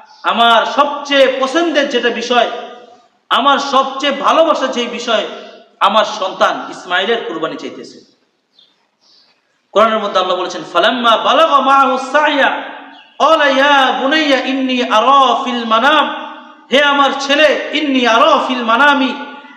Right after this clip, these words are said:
আমি স্বপ্নের মধ্যে দেখেছি, আন্নী আযবাহুকা ফানজুর মাযা তারা, যে আমি তোমাকে জবাই করতেছি। ফানজুর মাযা তারা,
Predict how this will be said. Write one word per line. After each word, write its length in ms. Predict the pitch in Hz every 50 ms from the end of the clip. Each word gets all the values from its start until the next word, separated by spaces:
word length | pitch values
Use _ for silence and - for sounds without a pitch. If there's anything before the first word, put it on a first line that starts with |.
| - -
আমি 320 | 202 220 226 233 226 214
স্বপ্নের 400 | - 240 254 254 240 269 285 277
মধ্যে 280 | 247 240 233 233 233 226 220
দেখেছি, 680 | 233 226 233 226 - 233 196 160 - - - - - - - _
আন্নী 500 | - 240 277 302 277 269 269 285 320 330
আযবাহুকা 840 | 311 302 277 294 285 - - - 247 262 254 247 302 311 - 269 254 240
ফানজুর 500 | 269 302 311 302 269 214 254 262 240 226
মাযা 340 | 226 226 220 214 220 208
তারা, 320 | 196 202 196 208 240 240 226
যে 120 | - 202
আমি 220 | 196 196 240 285 269 269
তোমাকে 260 | 247 233 233 226 202
জবাই 260 | 175 196 208 262 247 254
করতেছি। 420 | 202 - - - - - - - - - - - - - - _ - - - - - - - - - - - - - - - - _ _ _ - _ _ _
ফানজুর 440 | 220 254 285 285 240 226 285 269 262
মাযা 440 | 226 226 233 269 262 254 247 220 - 208
তারা, 540 | 196 220 240 247 240 - - - - -